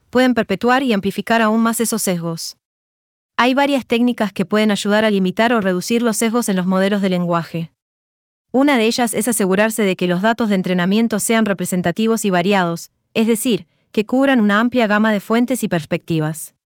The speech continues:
Esto puede ayudar a evitar que el modelo se incline hacia un sesgo particular.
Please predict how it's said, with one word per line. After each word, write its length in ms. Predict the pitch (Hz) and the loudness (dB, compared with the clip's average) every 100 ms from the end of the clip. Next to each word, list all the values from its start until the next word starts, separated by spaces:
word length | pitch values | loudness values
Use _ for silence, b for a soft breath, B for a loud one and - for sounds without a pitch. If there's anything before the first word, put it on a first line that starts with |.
| _ _ _ _ _ _ - | _ _ _ _ _ _ -2
Esto 280 | 277 294 | -2 0
puede 200 | 254 226 | 0 2
ayudar 360 | 226 - 190 208 | 0 0 0 2
a 60 | 196 | 0
evitar 340 | 180 202 214 | 0 0 0
que 100 | 202 | 0
el 60 | 175 | 0
modelo 400 | 175 185 214 220 | 0 0 0 -2
se 140 | 196 | -2
incline 420 | 180 202 226 240 | -2 0 0 2
hacia 240 | 180 - 180 | 0 -2 -2
un 120 | 180 | 0
sesgo 260 | 202 202 | 0 0
particular. 680 | 185 175 170 170 160 151 - | 0 -2 -4 -2 -2 -2 -8